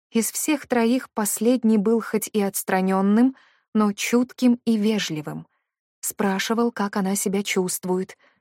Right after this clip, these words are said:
Проследил, чтобы врачи о ней позаботились.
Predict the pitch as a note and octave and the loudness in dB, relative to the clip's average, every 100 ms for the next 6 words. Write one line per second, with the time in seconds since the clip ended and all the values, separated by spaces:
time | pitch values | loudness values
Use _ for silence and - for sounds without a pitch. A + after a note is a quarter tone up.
0 | _ _ _ _ B3 A#3+ A#3+ A#3 G3 A3+ | _ _ _ _ 4 4 4 2 4 2
1 | A3+ - A#3 G#3+ G3+ G3+ G#3 - B3 G#3+ | 2 0 2 4 2 0 -2 0 2 2
2 | F3+ G3 G3+ A#3+ G#3+ F3+ D#3 D3+ - D#3+ | 2 0 2 2 2 -2 -6 -8 -10 -8
3 | - - | -8 -10